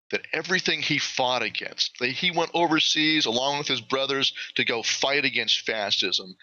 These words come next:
and now he sees it happening here. And so if you let this come to America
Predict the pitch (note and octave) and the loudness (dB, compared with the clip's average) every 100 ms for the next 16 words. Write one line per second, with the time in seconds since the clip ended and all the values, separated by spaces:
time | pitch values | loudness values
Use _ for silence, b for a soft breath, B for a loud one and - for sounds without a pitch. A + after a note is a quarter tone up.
0 | B G#2+ A#2+ B2 A#2 - A2+ G2+ G2 F#2 | B -4 0 0 -2 -2 -2 -2 -4 -6
1 | - - - - - - _ _ _ _ | -6 -10 -8 -6 -6 -8 _ _ _ _
2 | _ _ _ - A2 - G2+ G2+ A2 - | _ _ _ -6 -4 -2 0 0 0 -2
3 | A#2+ A#2+ C#3 C#3+ - C#3+ C#3+ C#3 B2 B2 | 0 0 0 -2 -4 -4 -2 -2 -2 -2
4 | C3 B2 - G#2 | 0 -2 -2 -4